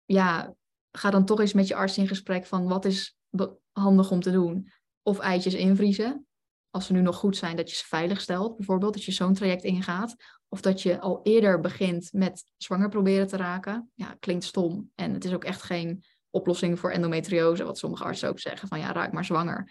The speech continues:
Alsof dat een oplossing is. Maar ja, als die wens er is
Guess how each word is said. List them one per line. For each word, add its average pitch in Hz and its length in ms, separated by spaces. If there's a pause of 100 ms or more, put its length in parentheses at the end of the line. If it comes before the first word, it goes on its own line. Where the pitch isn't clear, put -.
(320)
Alsof - 160
dat - 140
een 180 60
oplossing 170 480
is. 196 180 (340)
Maar 180 120
ja, 170 360 (460)
als 190 160
die 185 120
wens 180 200
er 175 100
is 185 460